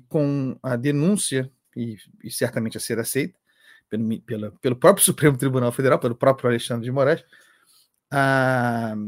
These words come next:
embora ele não seja o relator do caso, o relator é Dias Toffoli, o que cá entre nós dá no mesmo, a defesa tem expectativa de poder ver essas imagens. Aliás, em função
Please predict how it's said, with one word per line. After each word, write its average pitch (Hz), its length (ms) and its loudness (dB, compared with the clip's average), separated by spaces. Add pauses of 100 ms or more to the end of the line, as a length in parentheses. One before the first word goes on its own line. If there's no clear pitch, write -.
(500)
embora 139 280 4
ele 131 140 2
não 135 80 0
seja 123 220 -2
o - 20 -2
relator 139 480 -2 (140)
do 123 80 -20
caso, 135 260 0
o - 20 -6
relator 107 320 -2
é 104 200 -6
Dias 110 360 -6
Toffoli, 127 400 -2 (720)
o - 40 -20
que 127 200 -6
cá - 220 -2
entre 120 160 -6
nós 107 300 -4 (520)
dá 117 200 0
no 135 80 2
mesmo, 170 340 2 (320)
a - 80 -8
defesa 143 320 -6
tem 185 100 0
expectativa 185 480 -2
de 196 80 -2
poder 233 240 2
ver 175 160 4
essas 277 280 2
imagens. 160 600 -2
Aliás, 139 340 4
em 262 100 4
função 156 600 0